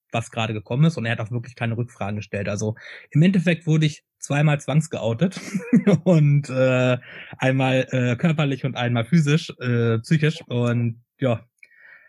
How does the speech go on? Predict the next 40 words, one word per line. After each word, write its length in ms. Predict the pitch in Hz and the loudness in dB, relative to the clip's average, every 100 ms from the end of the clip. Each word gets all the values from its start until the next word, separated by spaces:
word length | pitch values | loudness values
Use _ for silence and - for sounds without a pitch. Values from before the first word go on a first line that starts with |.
| _ | _
aber 240 | - 277 226 | -2 0 0
es 80 | 262 | 0
ist 160 | 247 | 0
alles 240 | 220 302 - | 0 0 0
so 100 | 262 | -2
gekommen, 320 | 247 269 240 | -2 0 0
wie 40 | |
es 100 | - | 0
ist. 180 | 302 320 | 0 0
Ich 80 | - | 0
bin 120 | 175 | 2
ein 100 | 180 | 4
sehr 140 | 185 202 | 4 2
fröhlicher, 400 | 220 208 190 196 | 0 0 4 4
glücklicher 340 | 190 190 185 | 4 2 4
Mensch 280 | 185 214 - | 6 4 2
jetzt. 280 | 156 175 - | -2 -2 -6
Und, 560 | 143 139 139 139 147 | -2 2 2 2 2
äh, 300 | 135 135 135 | 0 -2 -2
vielleicht 580 | - 147 139 160 190 - | 0 0 2 0 -4 -8
waren 300 | 139 135 127 | -8 -6 -6
das 160 | 127 - | -6 -4
Sachen, 320 | 156 147 120 | -4 -4 -6
die 80 | 113 | -6
ich 80 | |
erleben 280 | 113 117 113 | -4 -2 -2
musste. 480 | 120 147 - 110 165 - - - _ _ - | 0 0 -2 -4 -4 -8 -20 -20 _ _ -2
Vielleicht 420 | 147 151 151 - | 0 0 -2 0
nicht 240 | 165 165 | 2 2
hätte 180 | 160 151 | -2 0
erleben 320 | 131 131 123 | 0 0 2
müssen, 380 | 131 185 214 202 | 2 2 2 0
aber 420 | 160 131 131 127 | 0 -2 0 -2
für 140 | 120 131 | 0 2
mich, 320 | 139 160 - | 2 2 -2
für 120 | 120 | -6
meinen 220 | 110 113 | -4 -4
Reifungsprozess 760 | 110 123 135 113 120 107 101 - | -4 -4 -4 -8 -8 -10 -10 -10
vielleicht 280 | 107 104 - | -10 -8 -6
tatsächlich 720 | 117 127 123 120 113 110 | -6 -4 -4 -4 -4 -4